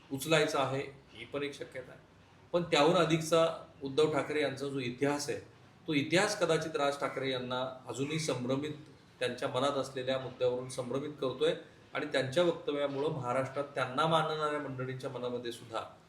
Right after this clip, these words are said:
संभ्रम निर्माण करतो. आमचं हे जे विश्लेषण आहे, ते तुम्हाला कसं वाटतं, ते जरूर कळवा.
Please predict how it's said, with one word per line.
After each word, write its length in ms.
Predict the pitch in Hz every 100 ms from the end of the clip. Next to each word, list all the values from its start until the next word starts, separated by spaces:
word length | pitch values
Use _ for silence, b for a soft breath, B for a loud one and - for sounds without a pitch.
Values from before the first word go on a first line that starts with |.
| - -
संभ्रम 460 | 147 139 147 135
निर्माण 260 | 113 101 98
करतो. 280 | 98 - - - - - B B B -
आमचं 200 | 127 151
हे 180 | 151 143
जे 120 | 139
विश्लेषण 460 | 131 - 135 135 123
आहे, 120 | 123
ते 40 |
तुम्हाला 300 | 123 123 123
कसं 220 | 127 131
वाटतं, 220 | 120 - 120
ते 140 | 117
जरूर 200 | 113 120
कळवा. 280 | 123 113